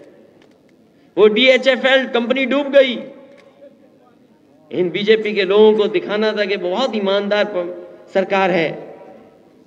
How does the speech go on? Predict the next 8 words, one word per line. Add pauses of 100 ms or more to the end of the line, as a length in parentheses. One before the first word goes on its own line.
(1000)
उसने (1500)
उन (100)
सभी
लोगों
को
जेल
भेज
दिया।